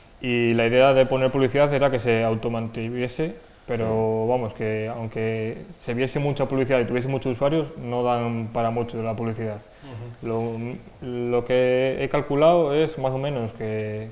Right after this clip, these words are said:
Speaker 1: con un número de usuarios considerable se automantenga y no tenga que pagar yo. Pero de momento está complicado.
Speaker 3: <laughs> De momento
Speaker 1: Me va a
Speaker 3: perdi-,
Speaker 1: tocar,
Speaker 3: estás
Speaker 1: me
Speaker 3: perdiendo perras.
Speaker 1: me va
Speaker 2: Por
Speaker 1: a tocar
Speaker 2: eso,
Speaker 1: poner algo.
Speaker 2: si la, si la aplicación va bien, pues,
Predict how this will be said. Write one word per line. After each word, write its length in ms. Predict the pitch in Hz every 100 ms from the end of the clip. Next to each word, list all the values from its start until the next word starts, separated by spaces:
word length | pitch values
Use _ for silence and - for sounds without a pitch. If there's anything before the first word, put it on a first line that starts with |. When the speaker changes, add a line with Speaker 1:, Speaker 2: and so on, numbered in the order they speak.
| -
Speaker 1:
con 100 | 113
un 260 | 113 117
número 200 | 120 120 123
de 40 |
usuarios 280 | 120 120 120
considerable 560 | 117 120 123 139 165 170 -
se 100 | -
automantenga 640 | 113 113 113 113 123 107 104 -
y 60 | 135
no 160 | 117
tenga 160 | 113 117
que 80 | 117
pagar 280 | 117 113 113
yo. 180 | 117 107 - - - -
Pero 600 | 120 110 110 107 107 107 107
de 100 | 113
momento 340 | 113 117 135
está 200 | 120 117
complicado. 420 | 123 110 110 107
Speaker 3:
<laughs> 200 | 98 -
De 160 | 170 156
momento 360 | 151 165 165
Speaker 1:
Me 60 | 170
va 60 | -
a 20 |
Speaker 3:
perdi-, 60 | 156 165
Speaker 1:
tocar, 140 | 147
Speaker 3:
estás 200 | 135 165
Speaker 1:
me 60 | 165
Speaker 3:
perdiendo 400 | 170 165 160 151
perras. 340 | 135 123 110
Speaker 1:
me 80 | 110
va 20 | 117
Speaker 2:
Por 60 |
Speaker 1:
a 40 | 135
tocar 140 | 135
Speaker 2:
eso, 80 | 131
Speaker 1:
poner 140 | 139 117
algo. 220 | 107 104
Speaker 2:
si 160 | 104 107
la, 540 | 104 95 95 95 - - -
si 80 | 90
la 80 |
aplicación 500 | 87 87 85 104 107
va 100 | 113
bien, 320 | 113 123 131 127
pues, 160 | 110